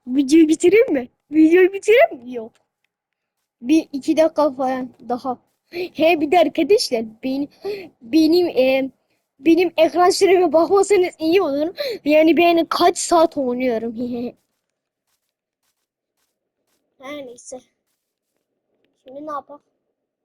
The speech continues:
Ne yapak şimdi yani? Abi şurada bir yağmacık. Aa, o-,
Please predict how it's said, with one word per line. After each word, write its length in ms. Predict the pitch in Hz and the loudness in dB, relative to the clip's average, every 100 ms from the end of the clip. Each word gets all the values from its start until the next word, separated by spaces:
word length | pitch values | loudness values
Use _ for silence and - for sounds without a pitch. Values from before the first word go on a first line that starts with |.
| _ _ | _ _
Ne 80 | 240 | -12
yapak 320 | 262 294 254 _ | -12 -12 -18 _
şimdi 340 | _ 220 214 | _ -20 -20
yani? 280 | 214 208 208 _ _ _ _ _ _ _ _ _ _ _ _ | -20 _ _ _ _ _ _ _ _ _ _ _ _ _ _
Abi 160 | 403 370 | -20 -14
şurada 260 | 415 427 | -12 -12
bir 200 | 508 494 | -16 -14
yağmacık. 380 | 415 415 440 480 _ - | -14 -14 -18 -20 _ -20
Aa, 260 | 539 554 - | -18 -16 -18
o-, 140 | - | -20